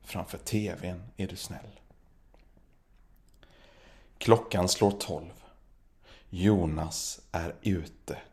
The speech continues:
Han går snabbt in och slår på T V:n. Vem där? Spelas på samtliga kanaler. Ropar du,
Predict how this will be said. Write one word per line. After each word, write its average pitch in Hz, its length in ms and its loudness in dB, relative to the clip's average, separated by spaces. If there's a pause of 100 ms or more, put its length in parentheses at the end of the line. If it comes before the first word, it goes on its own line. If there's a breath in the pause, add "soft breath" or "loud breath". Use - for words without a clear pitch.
(1400 loud breath)
Han 90 260 0
går 92 140 6
snabbt 110 720 -2
in 80 460 -2
och 90 120 -6
slår - 200 2
på 80 380 0
T - 440 -6
V:n. - 320 -16 (960 soft breath)
Vem 87 580 2
där? - 640 2 (360)
Spelas 85 760 -2
på - 160 -6
samtliga 87 680 -2
kanaler. - 720 -10 (1000 soft breath)
Ropar 110 840 0
du, 90 160 -2